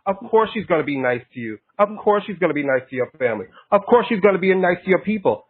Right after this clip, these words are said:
That's an extension of you." We're talking about people who are working in our office, and all of a sudden the paparazzi fake shots of them at lunch and all of these shots. It's like, I love this, the old school Hollywood. We'll have lunch on this terrace,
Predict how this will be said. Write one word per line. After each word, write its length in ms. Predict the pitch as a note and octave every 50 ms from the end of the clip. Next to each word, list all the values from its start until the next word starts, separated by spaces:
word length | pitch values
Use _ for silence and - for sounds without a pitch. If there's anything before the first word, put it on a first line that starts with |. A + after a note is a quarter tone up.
| _
That's 320 | - G2+ D#3 D#3+ F3 F3 -
an 80 | F#3
extension 500 | F3 D#3 - - - F3+ E3+ E3 - E3+
of 120 | E3+ D3 C#3
you." 280 | F3+ G3 E3+ A#2+ G2 - _ _ _ _ _ _ _ _ _ _ _ _ _ -
We're 120 | F3 A#3+
talking 180 | B3+ - B3 G#3+
about 220 | G3+ G#3 F#3 F#3
people 180 | G3 G3 F#3+ E3+
who 80 | F#3
are 60 | F3+ D#3 D3+ E3+
working 200 | F3 E3+ F3+ F3
in 80 | E3+ E3
our 260 | D#3 D#3+ D#3 D3 D3 C3
office, 380 | D3+ F#3+ G#3 - - B2+ A#2 -
and 160 | C3 C3 B2+ - - - -
all 140 | D3+ E3 F#3+
of 60 | F#3
a 100 | E3+ -
sudden 220 | - F#3 D#3 D3+ C#3+
the 180 | C3 A#2+ A2 - _ _ _ _ _ _ _ -
paparazzi 800 | - D#3+ D#3+ - D#3+ D3+ C#3+ C#3+ C#3 C#3 C#3+ - - D#3+ C3+ - _
fake 220 | - D3+ C#3+ C3+ - -
shots 260 | - D3 C3+ C3+ -
of 80 | C#3 A2
them 160 | A2+ C#3+ C3+
at 140 | C3+ C3 C3
lunch 680 | B2+ C3 C3+ C3+ C3+ C3 C3 C3 C3 B2+ B2+ B2+ B2 B2 -
and 120 | B2+ A2 - _ - - -
all 220 | - C#3 C#3+ D3 D3
of 60 | D3
these 160 | C#3+ C#3+ C3+ -
shots. 360 | - - D3+ C#3 C3+ C3 C3+
It's 120 | C3 -
like, 180 | D3 C3+ C3 - -
I 100 | C#3 D3
love 280 | D#3+ F3 F#3+ G#3+ F#3+
this, 180 | F3+ F#3 E3 - - _ _ _ _ _ _ _ _ _ F2+ -
the 120 | - F3 -
old 300 | - D#3 D#3 E3 D#3+ D3+
school 240 | - - E3 D#3 D3+
Hollywood. 480 | C#3 D3+ C#3+ C#3+ D3+ D3 C3 C3+ B2+ B2 - _ _ _ _ _ -
We'll 120 | F3+ F#3+
have 280 | F#3+ F#3 G3 F#3 E3+ C#3+
lunch 320 | C3+ C#3 D#3 D3+ C#3+ C#3+ -
on 100 | D3 C3+
this 100 | C3 B2 _ _ - -
terrace, 440 | D#3+ E3 D3+ C#3+ B2+ A#2+ A#2 A#2+ A#2